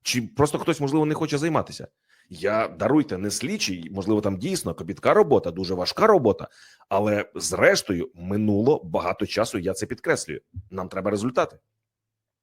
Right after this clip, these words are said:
Відомо, що російські війська діяли, ну, надто організовано, тому що вони мали інформацію, е, і інсайдерську інформацію, вони знали адреси військових, як я сказав, активістів, вони знали точне розташування ключових об'єктів, які потім зайняли.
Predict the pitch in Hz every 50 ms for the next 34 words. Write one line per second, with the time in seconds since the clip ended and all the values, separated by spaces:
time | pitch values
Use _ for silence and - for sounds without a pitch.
0 | _ _ _ _ _ _ _ _ - - - _ - - _ - _ _ _ _
1 | 110 123 135 165 233 233 185 - 165 151 - 180 170 - - 147 139 131 - -
2 | 196 175 117 120 143 151 147 139 131 127 127 127 - - - - _ _ - 113
3 | 131 143 135 135 123 113 - - 98 85 87 92 95 92 82 104 123 131 147 165
4 | 87 87 - 147 _ _ _ _ - 131 113 117 113 - 113 104 104 110 107 107
5 | 107 104 98 95 95 92 90 90 92 - 113 101 98 101 98 98 113 139 151 -
6 | - 151 151 - _ _ _ _ _ _ - - 87 90 90 92 95 95 101 98
7 | 98 92 - 120 165 165 151 123 - 147 135 123 120 120 120 120 117 113 - 98
8 | 87 95 110 113 107 92 104 104 98 92 90 87 98 101 95 - 107 98 95 92
9 | - - 131 147 170 156 - 131 - 123 - - 110 101 104 92 90 82 - -
10 | 92 90 87 113 143 143 - - 143 - - - - - 95 98 110 107 95 110
11 | 110 107 104 107 - 147 139 156 147 - - 147 139 139 131 - 135 - - 113
12 | 117 123 127 131 123 120 113 107 - 120 127 123 123 120 95 98 127 123 - 123
13 | 120 120 - 113 - 127 127 123 117 107 110 110 123 127 120 110 - -